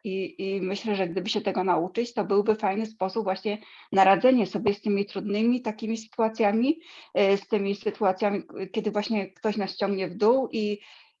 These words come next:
i, i jakby też oczekuje tego, że my spadniemy na ten dół.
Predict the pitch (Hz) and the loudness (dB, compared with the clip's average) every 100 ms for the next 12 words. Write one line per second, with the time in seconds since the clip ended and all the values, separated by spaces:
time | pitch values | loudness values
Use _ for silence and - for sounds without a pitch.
0 | - 202 202 - 214 196 180 185 175 202 | -2 0 0 0 0 2 4 2 4 4
1 | 202 - 202 - - - 220 220 262 269 | 4 4 2 2 -4 -2 -2 -2 -2 0
2 | 214 208 196 226 233 - 208 202 202 208 | 0 0 0 0 0 -2 -4 -4 -2 0
3 | 247 262 175 151 156 185 170 - | 0 2 2 0 -2 -8 -6 -8